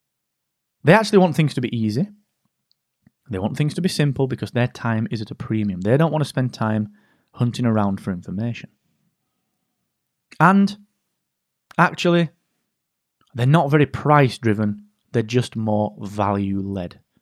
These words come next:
So they're willing to pay a little bit more for a better product and for a better service. That's the avatar. That's the buyer persona for podcast websites as it exists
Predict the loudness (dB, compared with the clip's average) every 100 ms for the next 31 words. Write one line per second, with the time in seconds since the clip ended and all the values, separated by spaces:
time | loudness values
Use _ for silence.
0 | _ -10 -4 -2 0 0 0 -4 -4 -4
1 | -4 -4 -4 -4 -2 -2 -4 -8 _ _
2 | _ _ _ _ -6 -4 -4 -6 -10 -6
3 | -4 -4 -6 -12 -20 _ _ _ _ _
4 | -8 -4 -4 -4 -6 -8 -12 -10 -4 -4
5 | -4 -8 -18 -20 _ _ _ _ _ _
6 | _ _ _ _ _ _ _ _ _ _
7 | _ _ _ _ _ _ _ _ _ 0
8 | 0 4 4 4 2 -4 -6 -6 -6 -2
9 | 2 4 4 0 -2 2 2 0 -4 -4
10 | -2 -2 -2 -4 -4 -2 -2 -2 -6 -8
11 | -8 -6 -6 -8 -8 -10 -14 -18